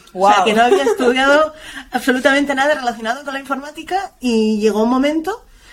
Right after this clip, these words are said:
Speaker 1: en el que decidí que tenía que cambiar un poco de rumbo laboral, el sector estaba un poquito pocho, y, em, entre otras cosas,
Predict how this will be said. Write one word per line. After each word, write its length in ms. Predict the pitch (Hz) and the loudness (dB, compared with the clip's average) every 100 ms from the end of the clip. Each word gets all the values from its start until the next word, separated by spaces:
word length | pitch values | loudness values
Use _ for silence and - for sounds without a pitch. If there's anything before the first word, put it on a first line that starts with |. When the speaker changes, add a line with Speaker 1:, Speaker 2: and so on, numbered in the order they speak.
| - - | -14 -4
Speaker 1:
en 120 | 240 | 2
el 160 | 233 226 | 2 2
que 160 | 226 | 2
decidí 480 | 208 208 208 202 262 | 2 0 -4 -4 -6
que 400 | - 339 262 208 | -4 -2 0 0
tenía 320 | 202 190 202 | -2 -4 -4
que 100 | 214 | -2
cambiar 300 | 262 220 190 | -2 0 -2
un 80 | 185 | -4
poco 180 | 180 175 | -4 -6
de 80 | 175 | -6
rumbo 240 | 175 170 | -8 -6
laboral, 540 | 170 190 330 403 392 | -6 -2 0 2 0
el 100 | 320 | -4
sector 300 | 254 208 - | -8 -6 -4
estaba 260 | 196 202 185 | -6 -2 -2
un 120 | 196 | -2
poquito 380 | 202 196 214 190 | -6 -8 -8 -6
pocho, 440 | 381 392 - 349 339 - - - - | -4 -2 -2 -2 -6 -18 -18 -20 -12
y, 340 | - 294 320 339 302 | -2 0 2 0 0
em, 840 | 269 247 240 233 226 226 220 220 - | 2 4 4 2 2 2 0 -2 0
entre 340 | 247 240 254 | 0 2 0
otras 260 | 269 330 330 | 0 -2 -4
cosas, 440 | 359 339 370 - | -2 0 -2 -4